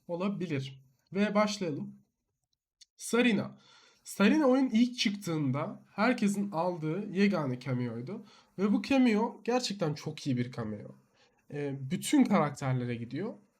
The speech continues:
Ke-, Sareena ile vurmayacak bir tane bile karakter yok. En basit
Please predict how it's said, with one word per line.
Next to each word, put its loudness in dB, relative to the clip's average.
Ke-, 2
Sareena 4
ile 4
vurmayacak 2
bir 2
tane -2
bile -4
karakter 0
yok. -4
En 6
basit 0